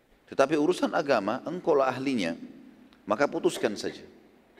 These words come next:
Engkau beriman, kami ikut semua." Dan ini bukti kecerdasan raja ini. Dia bukan fanatik dengan pendapatnya. Kalau dia tahu urusan dia di bidangnya, maka dia mengatakan, "Baiklah." Kalau bukan di bidangnya, dia angkat tangan.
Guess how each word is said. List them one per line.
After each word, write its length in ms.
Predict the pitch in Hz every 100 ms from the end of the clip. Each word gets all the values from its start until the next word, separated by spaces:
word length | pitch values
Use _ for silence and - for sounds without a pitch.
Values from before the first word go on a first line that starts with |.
| - _ _ -
Engkau 240 | 160 151
beriman, 480 | 120 110 107 135 - - - - - - -
kami 240 | 131 131 117
ikut 160 | 104 -
semua." 240 | 82 62 - - - _ _ _ _ _ _ -
Dan 240 | 82 104
ini 160 | 139 135
bukti 400 | 117 123 - 139
kecerdasan 640 | - 107 95 104 113 113
raja 240 | 107 101
ini. 320 | 104 107 82 - - -
Dia 240 | 82 117
bukan 240 | 117 110 107
fanatik 480 | 104 98 101 - 98
dengan 240 | 92 92
pendapatnya. 640 | 87 92 90 110 - 82 - - - -
Kalau 160 | 80
dia 160 | 98 101
tahu 240 | 104 98
urusan 320 | 98 98 95
dia 160 | 95 98
di 80 | 90
bidangnya, 480 | 95 95 101 131 127
maka 240 | 95 92
dia 80 | 87
mengatakan, 480 | 85 80 82 92 87
"Baiklah." 320 | 80 71 67
Kalau 160 | 92
bukan 240 | 120 131 131
di 80 | 120
bidangnya, 320 | 120 147 175
dia 160 | 120
angkat 240 | 82 85 82
tangan. 240 | 78 76